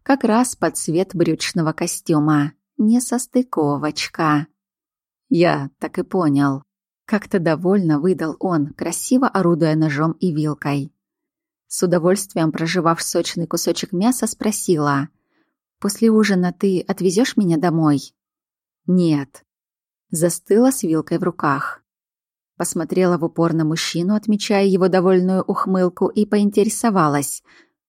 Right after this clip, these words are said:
«Почему? Ты обещал». «Я не уточнил день, и сегодня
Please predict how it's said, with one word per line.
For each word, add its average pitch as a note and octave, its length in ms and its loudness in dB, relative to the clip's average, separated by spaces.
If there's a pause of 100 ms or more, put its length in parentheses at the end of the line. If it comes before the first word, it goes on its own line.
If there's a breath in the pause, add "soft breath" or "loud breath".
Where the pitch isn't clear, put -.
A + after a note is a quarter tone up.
(140)
«Почему? F#3 760 0 (220)
Ты F3+ 180 0
обещал». G3 720 0 (800)
«Я D#3+ 580 0
не E3+ 220 0
уточнил E3 720 0
день, D#3 500 0 (160)
и D3+ 360 0
сегодня D3+ 760 0